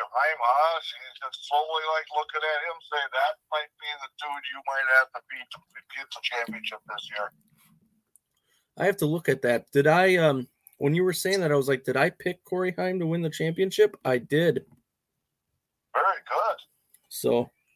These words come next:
Speaker 2: you never know. It's early. It's early.
Speaker 1: Yeah,
Speaker 2: So,
Speaker 1: but right, right at this very moment, that's the guy I would point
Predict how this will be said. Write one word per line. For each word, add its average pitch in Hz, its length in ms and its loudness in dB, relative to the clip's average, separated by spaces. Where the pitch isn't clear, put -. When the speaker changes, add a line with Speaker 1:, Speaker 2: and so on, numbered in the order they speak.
Speaker 2:
you 165 100 8
never 247 220 12
know. 208 220 12
It's 196 220 10
early. 208 380 12
It's 170 220 0
early. 190 400 6
Speaker 1:
Yeah, - 260 2
Speaker 2:
So, 139 260 6
Speaker 1:
but 117 240 -4
right, - 160 -2
right 131 120 -2
at - 220 -8
this 202 200 -8
very 196 340 -2
moment, 190 500 -2
that's 160 420 -2
the 156 140 -18
guy 156 60 -2
I 147 380 2
would 135 80 -12
point 139 160 -4